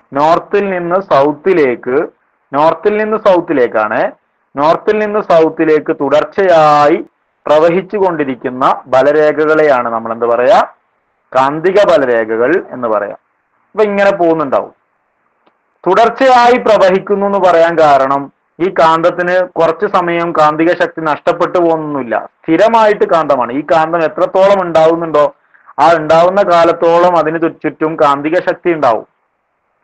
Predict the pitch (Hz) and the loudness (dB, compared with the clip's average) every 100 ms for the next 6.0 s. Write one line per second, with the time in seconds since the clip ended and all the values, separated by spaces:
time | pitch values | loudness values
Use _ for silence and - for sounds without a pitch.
0 | - 143 151 160 156 147 151 156 170 180 | -4 -2 0 -2 0 -2 -2 -4 -8 -4
1 | 170 151 175 175 180 120 110 - _ _ | -4 -2 -6 -6 -4 -4 -6 -14 _ _
2 | _ _ - 208 214 196 202 202 214 226 | _ _ -2 0 0 0 0 -2 -4 0
3 | - 180 190 190 208 170 170 185 190 156 | 0 2 -2 -2 0 2 4 2 4 2
4 | 139 131 170 294 _ 147 143 143 131 127 | 2 0 -2 -4 _ -10 -2 0 0 -2
5 | 127 123 117 113 117 113 101 _ - | -2 -2 -2 -2 -2 -2 -4 _ -6